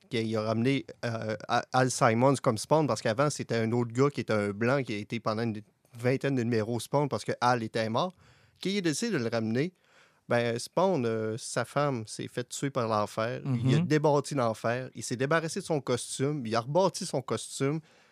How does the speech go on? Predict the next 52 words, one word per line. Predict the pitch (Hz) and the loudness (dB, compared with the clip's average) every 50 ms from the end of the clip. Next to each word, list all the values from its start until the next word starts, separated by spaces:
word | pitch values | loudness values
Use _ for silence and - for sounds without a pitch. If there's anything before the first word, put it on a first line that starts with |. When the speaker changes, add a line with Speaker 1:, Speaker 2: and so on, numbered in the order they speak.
| _ _ _ _ | _ _ _ _
Speaker 1:
Puis | - 147 147 | -6 -4 0
là, | 151 196 208 214 202 - - | 0 0 0 0 -2 -4 -6
il | 139 127 | -8 -6
s'est | - - 151 | -4 -4 -2
rendu | 143 143 139 131 | -2 -2 -4 -2
compte | - 185 196 196 180 | -2 0 0 0 0
qu'après | 160 123 - - 139 | -2 -2 0 0 0
l'Armageddon, | 139 135 123 139 131 123 117 120 117 135 160 180 180 | 0 0 2 0 0 2 2 0 2 2 2 2 2
en | 120 117 | 0 -2
ayant | 117 120 147 147 | -2 -2 -4 -2
fermé | - 147 131 143 156 | -2 -2 -2 0 0
les | 143 127 | -2 -2
portes | 120 - 165 156 | -2 -2 -4 -4
du | 143 | -2
paradis | - - 123 117 120 120 110 143 | -2 -2 0 0 -2 -2 -2 -2
de | 139 131 | 0 0
l'enfer, | 117 110 107 - - 131 156 180 190 160 - _ _ _ _ _ _ _ _ _ _ _ _ _ | 0 0 -2 -2 -4 -4 -4 -4 -6 -10 -14 _ _ _ _ _ _ _ _ _ _ _ _ _
c'est | - - 120 | -8 -8 -6
que | - 147 | -2 0
les | 143 143 135 | 0 2 2
anges | 165 196 196 170 - | 2 2 0 0 -2
et | 131 | -2
les | 123 | 0
démons | 120 117 123 151 | 0 0 0 0
qui | 170 - | -2 -2
sont | - 131 117 | -4 -6 -6
sur | - - - | -6 -10 -12
Terre, | _ - 123 135 170 175 147 120 | _ -4 -4 -2 -2 -4 -4 -6
qui | - - | -6 -6
ont | 117 107 104 | -4 -4 -2
déjà | 104 117 107 - 147 | -2 -2 0 0 -2
construit | 127 - 131 120 110 - - 147 | -2 0 -2 -2 -2 -2 -4 -2
des | 131 120 | -2 -2
gros | 107 - 139 139 | 0 2 2 2
monopoles, | 135 127 117 117 117 - - 143 160 185 190 160 127 | 4 4 4 2 2 2 2 2 2 2 2 -2 -4
ne | 113 113 123 131 131 | -4 -2 0 0 0
font | - - 170 151 | 0 0 -2 -2
que | - - 190 202 | -2 0 0 0
vouloir | 202 160 139 139 156 170 165 - | 0 0 0 0 0 0 0 -2
contrôler | 131 123 113 - - 123 113 117 117 123 139 160 139 127 - - - _ _ | -2 -4 -4 -2 -2 -2 0 0 2 2 2 2 0 -2 -6 -12 -20 _ _
la | 120 120 123 135 - | -6 -2 -2 0 0
planète | - 131 127 120 117 - _ - | 0 0 0 0 -2 -4 _ 0
Terre. | 131 135 127 123 143 - _ _ _ _ _ _ _ - | 0 0 0 -2 -8 -14 _ _ _ _ _ _ _ -4
Les | 117 110 | 0 0
autres, | 180 208 170 131 - _ | 0 0 -2 -6 -10 _
ils | - 127 | -4 0
n'ont | 139 151 147 | 0 0 0
plus | - - 214 | 0 -2 -4
de | 170 143 | -2 0
guerre | 135 151 175 180 160 | 2 2 2 2 2
à | 135 120 113 | 0 0 0
gagner | 120 117 113 113 113 135 160 - | 2 2 2 2 2 0 0 -2